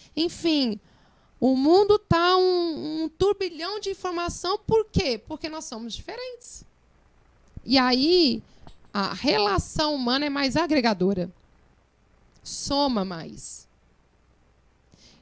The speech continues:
E isso é a coisa mais linda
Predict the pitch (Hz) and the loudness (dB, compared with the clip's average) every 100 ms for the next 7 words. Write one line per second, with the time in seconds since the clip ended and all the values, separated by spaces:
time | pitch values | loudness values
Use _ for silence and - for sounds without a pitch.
0 | _ - 196 190 190 190 190 190 - _ | _ -2 0 0 0 0 0 -2 -4 _
1 | 202 208 226 - 233 233 269 233 240 277 | -2 2 4 2 2 0 0 -2 0 0
2 | 262 196 185 | -2 -4 -8